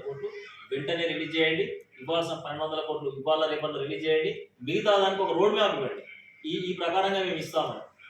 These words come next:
స్వయంగా ముఖ్యమంత్రి గారు అసెంబ్లీలో నెల నెలా కొంత మొత్తాన్ని రిలీజ్ చేస్తామని చెప్పారు, కానీ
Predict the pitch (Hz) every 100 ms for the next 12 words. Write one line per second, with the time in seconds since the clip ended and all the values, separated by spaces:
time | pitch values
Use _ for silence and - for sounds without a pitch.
0 | - - 147 180 214 214 220 214 180 165
1 | 202 202 196 202 190 - 196 196 196 202
2 | 196 - 190 196 208 208 196 185 180 175
3 | 190 190 190 170 180 175 180 175 175 165
4 | 143 185 - 156